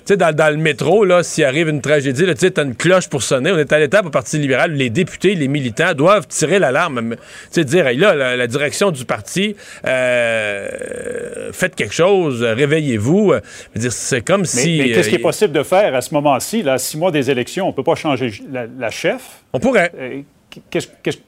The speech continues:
Speaker 1: On pourrait.
Speaker 2: pourquoi ?
Speaker 1: On a déjà vu ça. Doug Ford a été
Speaker 2: Mais
Speaker 1: élu
Speaker 2: est-ce
Speaker 1: en
Speaker 2: que,
Speaker 1: combien
Speaker 2: est-ce qu'il y a
Speaker 1: de
Speaker 2: des noms déjà qui circulent ? Oui, c'est vrai qu'en Ontario, c'était allé vite. Il y a le, le, le chef conservateur qui avait été contraint de démissionner en raison d'un scandale. On avait mis M. Ford qui a fini par gagner les,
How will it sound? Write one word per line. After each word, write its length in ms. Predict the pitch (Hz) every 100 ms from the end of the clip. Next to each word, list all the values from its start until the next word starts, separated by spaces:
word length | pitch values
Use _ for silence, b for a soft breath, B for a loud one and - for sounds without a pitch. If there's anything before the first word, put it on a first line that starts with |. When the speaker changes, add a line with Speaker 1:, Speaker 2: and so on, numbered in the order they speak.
| _ -
Speaker 1:
On 80 |
pourrait. 220 | 180 202 127
Speaker 2:
pourquoi ? 160 | 202
Speaker 1:
On 40 | 233
a 40 |
déjà 180 | 226 196
vu 120 | 151
ça. 180 | 117 180
Doug 260 | 175 196
Ford 220 | - 214 220
a 60 | 185
été 200 | 147 175
Speaker 2:
Mais 80 |
Speaker 1:
élu 100 | 165
Speaker 2:
est-ce 80 | 196
Speaker 1:
en 20 |
Speaker 2:
que, 60 | 175
Speaker 1:
combien 120 | 180
Speaker 2:
est-ce 80 | 165
qu'il 120 | 175 160
y 40 |
a 40 |
Speaker 1:
de 60 | 156
Speaker 2:
des 60 | 185
noms 80 |
déjà 260 | 165 147 170
qui 80 | -
circulent ? 360 | 165 - - - _ _ _ - 208
Oui, 280 | 175 151 131
c'est 140 | 160
vrai 200 | 143 147
qu'en 160 | 156 151
Ontario, 400 | 151 151 139 175
c'était 280 | 160 135 143
allé 180 | 135
vite. 240 | 120 143 -
Il 60 | 151
y 40 |
a 60 | 127
le, 460 | 123 120 113 120
le, 160 | 120 123
le 180 | 117 120
chef 440 | - 180 175 - 127
conservateur 600 | - 156 160 135 123 156 170
qui 80 |
avait 140 | 135 123
été 160 | 131
contraint 320 | 131 143 131 156
de 60 |
démissionner 580 | 135 135 123 139 127 156
en 80 | 131
raison 280 | 123 117 147
d'un 160 | 127
scandale. 540 | 120 147 127 117 139 156
On 100 | 131
avait 200 | 123 131
mis 80 |
M. 160 | 147 135 131 123
Ford 300 | - 143 147
qui 100 | 127
a 40 |
fini 220 | - 135
par 160 | 135 123
gagner 300 | 127 123 147
les, 320 | 143 104 113